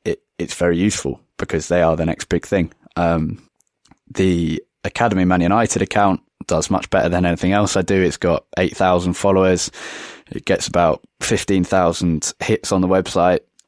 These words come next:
every week, and I haven't published anything on it for eight months, um, purely because of the name of Manchester United's Academy. Um, so, uh, in terms of, in terms of niches, going back to the actual question, uh,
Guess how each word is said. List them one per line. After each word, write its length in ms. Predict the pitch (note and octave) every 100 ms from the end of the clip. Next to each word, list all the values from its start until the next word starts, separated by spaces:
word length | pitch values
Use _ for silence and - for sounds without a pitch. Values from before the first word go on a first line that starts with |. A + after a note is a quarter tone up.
| _ F#2+
every 280 | F#2+ F#2
week, 400 | F2 G2 F#2+ - -
and 80 | F#2
I 80 | F2+
haven't 220 | F2 D#2
published 380 | G#2 F#2 F#2 F#2+
anything 360 | F#2 - F2
on 100 | E2+
it 180 | F2 -
for 640 | - F#2 E2+ E2+ E2 C#2+ - _ G2+
eight 160 | G2
months, 420 | E2+ G#2+ - - - - - - - _ -
um, 440 | F2+ E2 D#2 - - _
purely 340 | - G2+ F2+ E2+
because 340 | F#2 - E2
of 260 | D#2 D#2 - - _ -
the 80 | F2
name 300 | F2+ F2+ D#2+
of 120 | F2
Manchester 420 | F2+ - F#2 E2+
United's 360 | E2+ E2 - E2+
Academy. 500 | - F#2+ F2+ F2+ - _
Um, 460 | F2 E2+ E2+ E2 - _ _ -
so, 460 | - G#2 F2+ D#2+ - - - - - -
uh, 100 | E2
in 140 | B2+ A#2+
terms 260 | B2+ A2
of, 260 | G2+ - - - -
in 80 | F#2
terms 220 | G2+ F#2
of 80 | F2
niches, 600 | G#2 A2+ - F#2+ - - -
going 160 | F2 F2
back 140 | E2+
to 120 | -
the 60 | F#2
actual 260 | - F#2
question, 480 | E2 E2+ - E2 E2 - - F2+
uh, 460 | F2+ D#2+ D#2+ D#2